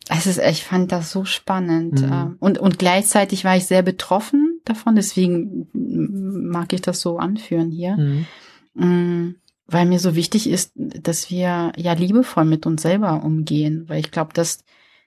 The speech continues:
Speaker 1: dass es das ist, was uns nährt, weil es gibt so viel Schmerzhaftes so in der Welt, was uns begegnet täglich und da brauchen wir uns nicht auch noch zusätzlich selbst, ähm,
Speaker 2: Noch eins,
Speaker 1: niedermachen.
Speaker 2: eins drüber zu braten, ne?
Speaker 1: Genau.
Speaker 2: Ja.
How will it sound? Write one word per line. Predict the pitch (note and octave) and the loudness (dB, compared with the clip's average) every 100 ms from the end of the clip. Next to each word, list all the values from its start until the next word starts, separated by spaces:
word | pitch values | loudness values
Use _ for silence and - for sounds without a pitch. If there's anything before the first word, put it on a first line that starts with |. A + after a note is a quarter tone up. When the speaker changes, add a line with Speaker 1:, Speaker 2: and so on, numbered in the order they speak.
| _ | _
Speaker 1:
dass | E3+ E3+ | -6 -4
es | E3 - - | -6 -6 -2
das | D#3+ F3+ - | 0 0 -2
ist, | F3+ E3+ | -4 -2
was | D#3+ - | -2 -2
uns | E3+ - | -2 0
nährt, | F#3+ F#3+ F3+ | 2 2 2
weil | E3 | 0
es | - | 0
gibt | E3+ - | -10 -4
so | G3 | -4
viel | F#3+ G3 F#3+ F#3+ G3 _ _ _ _ _ _ - | -2 0 2 2 -2 _ _ _ _ _ _ -6
Schmerzhaftes | - F3 G#3+ - E3+ F3 D#3+ | 2 2 2 0 -2 -2 -4
so | D#3 | -2
in | D#3+ | 0
der | D#3+ D#3 | 2 2
Welt, | D#3 F3+ F3 | 0 0 -4
was | - | -6
uns | E3 - | -6 -4
begegnet | E3 D#3+ F3+ A3 F#3 | -2 0 2 4 2
täglich | - D#3 E3 G3 G#3+ G#3+ - | 0 0 0 2 2 0 -2
und | E3 | -2
da | E3+ | -2
brauchen | E3+ F3 - F3+ | -2 -4 -4 -4
wir | |
uns | F3+ F3+ F3+ | -4 -4 -4
nicht | F3+ - - - | -4 -8 -16 -6
auch | - F3+ | -2 0
noch | F3+ D#3+ | 0 -2
zusätzlich | - F#3+ F3 E3 D#3+ - | -2 0 0 -2 -6 0
selbst, | D#3 E3+ - - - | 2 0 -4 -12 -8
ähm, | D#3 D3+ D3+ D3+ D3 | -4 -2 -2 -4 -8
Speaker 2:
Noch | C3+ | -4
eins, | E3+ | 0
Speaker 1:
niedermachen. | E3 E3 E3 C3+ | 2 2 2 2
Speaker 2:
eins | E3 | 0
drüber | C3+ C3 | 0 0
zu | B2+ | -2
braten, | A#2+ A2+ A#2 - A#2+ | -4 -4 -6 -4 -4
ne? | A#2 A#2 | -2 -2
Speaker 1:
Genau. | F3+ F3 E3+ E3+ F3+ - - _ _ _ - | -2 2 2 0 -4 -20 -20 _ _ _ -10
Speaker 2:
Ja. | A2+ | -10